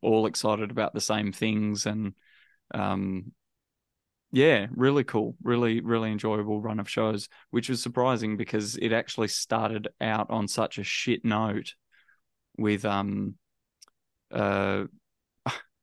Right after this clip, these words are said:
I was showering before going to the airport to go to the first show in Melbourne.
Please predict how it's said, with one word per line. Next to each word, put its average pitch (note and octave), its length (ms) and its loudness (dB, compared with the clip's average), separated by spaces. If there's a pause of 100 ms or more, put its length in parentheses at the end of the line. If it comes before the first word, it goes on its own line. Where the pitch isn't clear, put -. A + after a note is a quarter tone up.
(440)
I A#2 60 2
was A#2 340 2 (200)
showering A#2+ 880 2 (640)
before A2 840 2 (120)
going A#2 260 2
to - 100 -6
the G#2+ 160 2
airport G#2+ 400 0
to A2 440 -8 (140)
go G#2+ 260 -2
to G#2+ 120 -6
the G#2+ 80 -10
first G#2+ 320 -4
show A2 300 0
in A2 120 -2
Melbourne. A2+ 480 -2